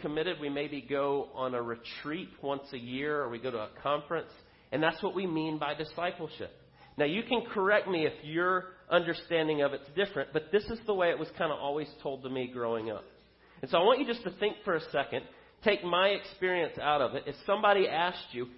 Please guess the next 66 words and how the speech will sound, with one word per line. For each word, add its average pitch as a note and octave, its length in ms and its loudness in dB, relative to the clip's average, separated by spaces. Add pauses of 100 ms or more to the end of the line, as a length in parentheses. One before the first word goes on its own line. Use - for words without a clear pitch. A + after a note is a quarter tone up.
(140)
"How E3 200 2
do G3 60 -2
you G3 120 2
make F#3 220 0
disciples? D3 560 -4
What D#3 180 -2
does F#3+ 160 -2
discipleship D#3+ 840 -4
look D3+ 380 -6
like?" A2 280 0 (320)
How, - 160 -8
what G3 200 -2
would G#3+ 140 -2
you G#3 60 -10 (100)
tell G3 220 0
them? - 120 -10 (840)
How F#3+ 140 4
would G#3+ 120 0
you A3+ 80 -4
tell G3+ 260 2
them D3+ 120 2
that D3+ 240 2
works F3 420 0
as - 100 -18
far D#3+ 200 0
as D#3 140 -2
what C#3 200 -6
God's D3+ 260 0 (100)
called D#3+ 240 0
us E3 60 -6 (100)
to D3 160 -12
do C3+ 140 -2
of B2 80 -8
making B2+ 380 -4
disciples? A#2 500 -6 (440)
What C#3+ 120 2
is D#3 160 0
that? C#3 140 0
How D#3+ 140 0
does D#3+ 160 0
that C3+ 200 0
work? B2+ 260 0
What C3+ 80 -4
does C3 120 -6
that C3 160 -2
look E3+ 180 -6
like? F#2+ 180 -6 (460)
And D3 80 4
you D#3 60 4
don't G3 140 6
have G#3+ 140 4
to - 80 2
answer. D#3+ 280 2
I E3 40 2
just F3 160 -8
want F#3+ 140 2
you F#3+ 60 -2
to E3+ 80 -2
think F#3+ 240 -4
about C#3+ 200 2
how D#3 200 0
you E3+ 180 -2
would E3+ 100 -2
articulate C#3+ 720 -4
that A#2+ 160 -6
to B2 80 -14